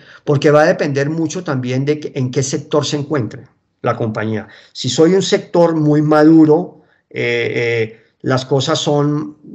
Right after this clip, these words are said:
suceden más, eh, eh, eh, repetitivamente en el tiempo, tú no tienes que estar haciendo tanto cambio tan rápido, eh, entonces los miembros de junta permanecen, tienden a permanecer más tiempo.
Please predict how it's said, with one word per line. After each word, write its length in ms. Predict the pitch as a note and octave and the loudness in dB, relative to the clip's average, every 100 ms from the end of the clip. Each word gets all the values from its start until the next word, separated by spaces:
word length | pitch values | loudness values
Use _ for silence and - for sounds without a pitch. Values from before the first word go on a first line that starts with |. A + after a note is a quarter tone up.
| D#3 | -18
suceden 680 | - - C#3 - D3+ D#3 D#3+ | -10 -2 -2 4 6 6 4
más, 440 | D#3 D#3 D#3 - | 2 2 2 -2
eh, 40 | D#3+ | -6
eh, 260 | D3 C#3+ - | -4 -4 -4
eh, 880 | C#3 C3 B2+ - B2 A#2+ A2 - - | -4 -4 -4 -6 -10 -10 -12 -14 -8
repetitivamente 1000 | C3+ D3+ D3+ C#3 C3 C#3 C#3+ D3 D3 D#3 | -2 0 0 -2 -2 0 0 0 0 0
en 80 | D3+ | -2
el 140 | D3 | -4
tiempo, 600 | D3+ D3 D3 C#3 D3 C#3+ - - - | -2 0 0 0 0 0 -6 -20 -2
tú 120 | D3+ | 2
no 120 | D3+ | 4
tienes 360 | D3+ D#3 D3+ D3 | 4 4 2 0
que 80 | D3+ | -2
estar 320 | C#3+ C#3 C#3+ | -2 -2 0
haciendo 440 | C#3 C#3+ C#3 C#3 | -2 -2 -2 -2
tanto 400 | C#3+ D3 C#3+ D3+ | -2 -2 0 -2
cambio 480 | D#3 D3+ D3+ D3 D3 - _ | 0 0 0 -2 -2 -12 _
tan 220 | - B2+ | -4 -2
rápido, 560 | B2+ D3 C#3 D3+ D#3 G#3 - - _ _ | 0 0 -2 0 -2 -4 -12 -20 _ _
eh, 840 | - B2+ B2 A#2+ A#2+ A2+ A2+ - - | -6 -4 -2 0 0 -2 -4 -12 -10
entonces 600 | B2 B2+ C3 D#3 C#3+ - _ _ - | -6 -2 0 0 -2 -8 _ _ -8
los 160 | A#2+ | -6
miembros 300 | A#2 A#2 C#3 | -4 -2 2
de 80 | C#3+ | 2
junta 460 | B2 A#2 C#3 C#3 - | 0 0 0 -2 -4
permanecen, 600 | A#2 A2 G#2 G#2 A#2+ B2+ | -8 -6 -6 -6 -6 -4
tienden 300 | C3+ B2+ C#3 | 0 2 2
a 100 | C3+ | 0
permanecer 500 | A2+ G#2+ G#2 - A2 | -4 -6 -8 -8 -6
más 240 | B2 B2+ | -6 -4
tiempo. 460 | E3+ D3 - F#3 | 0 0 0 -6